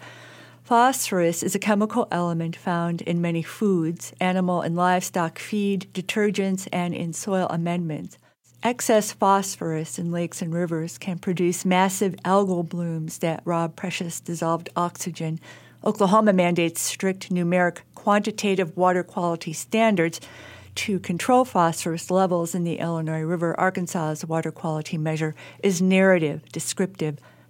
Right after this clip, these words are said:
Brock Smith says the state of Arkansas does not consider the Illinois River to be impaired by phosphorus.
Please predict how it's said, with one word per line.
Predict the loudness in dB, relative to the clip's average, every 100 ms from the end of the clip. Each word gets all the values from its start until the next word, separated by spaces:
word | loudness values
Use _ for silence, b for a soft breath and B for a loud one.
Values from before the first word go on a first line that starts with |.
| b
Brock | 2 2 -2
Smith | 0 0 0
says | -4 0 0 0
the |
state | -4 -2 0
of | 2
Arkansas | 2 2 -2 0
does | 0 0
not | 2 4 2
consider | 2 -2 -2 -2 0 2
the | 2 2
Illinois | 2 2 2
River | 2 2 2
to | -2
be | -2 -2
impaired | -4 -4 0 0
by | 0 -4
phosphorus. | -6 -6 -6 -6 -10 -10 -10